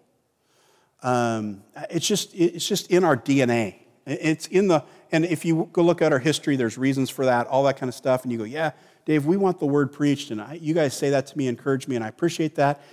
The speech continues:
and I believe in that. But let me just say something else. This life was actually meant to be lived. It's not just intellectual.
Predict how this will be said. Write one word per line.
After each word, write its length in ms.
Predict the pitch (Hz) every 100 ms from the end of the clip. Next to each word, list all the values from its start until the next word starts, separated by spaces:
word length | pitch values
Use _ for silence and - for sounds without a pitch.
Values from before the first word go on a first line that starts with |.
| _ -
and 80 | 135
I 100 | 120
believe 340 | 120 143 165
in 80 | 127
that. 200 | 113 110 _ _ -
But 80 |
let 120 | 190 247
me 60 |
just 180 | 233 -
say 160 | 185 156
something 340 | - 143 120
else. 400 | 101 - - - _ _ _ _ _ _ _ _ _ _ _ _
This 220 | 135 185 220
life 280 | 196 190
was 100 | 147
actually 360 | 120 135 135 139
meant 200 | 127 123
to 60 | 127
be 120 | 110
lived. 440 | 104 95 - _ _ _ _ _ _ _ _ _ _ _ _ _ _ _ _ _ _ -
It's 220 | 175 180
not 240 | 202 208
just 260 | 156 151 -
intellectual. 640 | 147 127 120 - - 95